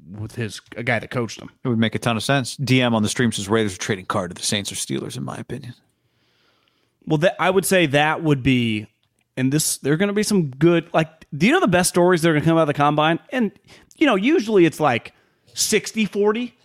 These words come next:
Speaker 1: It's, like, sixty, all the free agent buzz, but also, you know, like, Trey Lance killed it in the interviews. You know,
Speaker 2: And,
Speaker 1: it's
Speaker 2: like,
Speaker 1: like
Speaker 2: two percent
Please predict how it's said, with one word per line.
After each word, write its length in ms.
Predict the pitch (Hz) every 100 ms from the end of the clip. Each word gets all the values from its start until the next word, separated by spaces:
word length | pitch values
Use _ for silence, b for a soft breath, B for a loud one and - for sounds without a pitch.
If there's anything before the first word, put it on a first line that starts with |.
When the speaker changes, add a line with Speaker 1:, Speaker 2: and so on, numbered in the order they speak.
| _
Speaker 1:
It's, 140 | -
like, 160 | 160 -
sixty, 760 | - 202 190 - 190 185 - _ -
all 160 | 127
the 80 | 143
free 200 | 151 196
agent 280 | 180 170 170
buzz, 260 | 165 170 170
but 140 | 302
also, 320 | 285 208 160
you 180 | 127 127
know, 80 | 107
like, 220 | 92 78 - b b b -
Trey 220 | - 170
Lance 360 | 180 180 196 -
killed 440 | - - 233 196
it 80 | 196
in 60 | 202
the 180 | 220 220
interviews. 500 | 170 127 123 107 104
You 80 | 160
know, 60 |
Speaker 2:
And, 60 | 147
Speaker 1:
it's 20 |
Speaker 2:
like, 100 | 147
Speaker 1:
like 120 | 135 117
Speaker 2:
two 120 | 180
percent 480 | 170 151 160 135